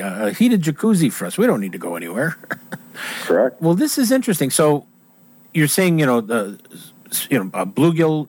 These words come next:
Speaker 1: imitator baits. Uh,
Speaker 2: Yeah.
Speaker 1: you did get something on a
Speaker 2: Shad
Speaker 1: plastic
Speaker 2: bait.
Speaker 1: shad bait too, huh?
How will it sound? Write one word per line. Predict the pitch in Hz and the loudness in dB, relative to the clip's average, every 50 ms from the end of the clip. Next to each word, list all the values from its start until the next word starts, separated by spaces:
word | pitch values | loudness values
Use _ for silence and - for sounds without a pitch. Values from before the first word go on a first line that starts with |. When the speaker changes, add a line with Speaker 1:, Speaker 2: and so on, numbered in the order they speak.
| _ _ | _ _
Speaker 1:
imitator | 151 147 147 143 - 151 143 143 139 | -4 -2 -2 0 2 2 2 2 0
baits. | 131 143 139 143 135 131 - - - | 2 0 0 0 0 -4 -8 -10 -6
Uh, | - 98 95 95 92 90 - _ _ - - - - - | -4 -4 -2 -2 -4 -6 -8 _ _ -20 -20 -18 -10 -4
Speaker 2:
Yeah. | - 92 107 123 - | 0 0 0 0 0
Speaker 1:
you | - 143 135 | 0 0 2
did | 131 170 175 | 2 2 2
get | 156 160 156 143 | 2 0 -2 -2
something | - 165 151 139 - 147 | -2 -4 -2 -2 0 0
on | 135 123 | 0 0
a | 120 | -2
Speaker 2:
Shad | 113 | -2
Speaker 1:
plastic | - - - 113 113 113 110 110 113 117 117 - _ | 0 0 2 2 0 0 0 -2 -2 -2 -4 -6 _
Speaker 2:
bait. | - | -16
Speaker 1:
shad | - - - 139 165 202 | -6 -2 0 2 2 2
bait | 220 262 277 277 - | 2 0 0 0 -2
too, | - 226 254 214 | -2 -2 0 0
huh? | 123 120 160 262 277 | 0 0 -2 -2 -4